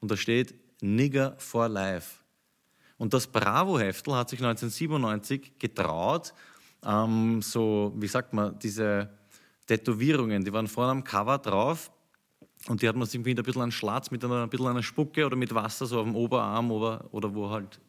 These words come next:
immer auch hin, äh, tätowieren können. Und Bravo hat neunzehnhundertsiebenundneunzig ernsthaft die Tätowierung angeboten: Nigger for Life. Und das Geile ist,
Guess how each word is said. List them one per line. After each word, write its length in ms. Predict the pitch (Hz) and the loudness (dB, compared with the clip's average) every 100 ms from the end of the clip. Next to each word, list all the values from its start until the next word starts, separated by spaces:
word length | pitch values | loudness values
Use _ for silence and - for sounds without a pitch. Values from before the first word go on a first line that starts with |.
| - | -4
immer 220 | 131 117 | -2 0
auch 160 | 104 | 0
hin, 260 | - 120 127 - - - - - | 0 0 0 -8 -20 -20 -20 -2
äh, 140 | 107 110 | 0 2
tätowieren 520 | 123 131 123 139 127 | 2 2 4 4 4
können. 400 | 110 98 85 85 - - - | 0 -2 -4 -8 -18 -20 -12
Und 240 | - 127 - - - - _ _ | -2 -2 -2 -8 -12 -20 _ _
Bravo 640 | 107 107 131 175 170 185 196 | -2 2 4 4 2 0 -4
hat 240 | 120 123 - | -2 -2 0
neunzehnhundertsiebenundneunzig 920 | 127 120 123 147 147 123 117 135 127 | 0 0 -2 -2 0 0 -2 -2 -2
ernsthaft 520 | 107 123 - 123 - - - - - - | -2 -2 0 -2 -2 -16 -20 -20 -12 -4
die 100 | 120 | -2
Tätowierung 560 | 120 117 110 151 143 | 0 0 2 2 2
angeboten: 920 | 107 110 113 110 107 107 110 110 110 - _ _ _ _ _ | 0 -2 -2 0 -2 -2 -4 -4 -6 -16 _ _ _ _ _
Nigger 580 | 90 90 85 85 78 76 - - | -2 -2 0 -2 -4 -6 -14 -16
for 260 | - 110 | 0 0
Life. 480 | 101 78 80 - - _ _ _ _ _ _ _ _ | 2 -2 -6 -14 -20 _ _ _ _ _ _ _ _
Und 200 | 117 104 | -6 -2
das 160 | 95 - | -2 2
Geile 360 | 113 139 156 | 2 4 4
ist, 300 | 147 160 143 | 2 2 -2